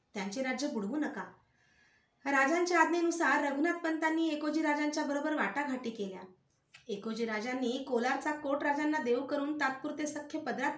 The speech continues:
पाडून घेतले. राजांनी एकोजी राजांना कानउघडणीचे खत-, खरमरीत पत्र पाठवले.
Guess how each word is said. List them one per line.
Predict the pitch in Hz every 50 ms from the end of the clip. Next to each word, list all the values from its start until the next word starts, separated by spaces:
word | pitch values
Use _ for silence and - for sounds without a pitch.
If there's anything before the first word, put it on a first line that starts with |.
| - 247
पाडून | 214 220 277 320 311
घेतले. | 247 240 220 - 208 190 185 - - - _ _ _ _ _ _ _ _ _ _ _ _ 208
राजांनी | 190 185 180 175 208 220 226 254 262 254
एकोजी | 233 220 226 240 240 226 262 254
राजांना | 247 233 233 262 262 262 247 233 262 285
कानउघडणीचे | 269 - 233 226 254 277 277 285 294 302 302 311 311 - - - _ _ _ - - 320 330 330 - -
खत-, | - 254 254 - - - - - - - - - - -
खरमरीत | - 302 339 330 359 381 370
पत्र | - - 277 - - 359 381
पाठवले. | - 294 254 - 226 240 214 202 180 175 - - -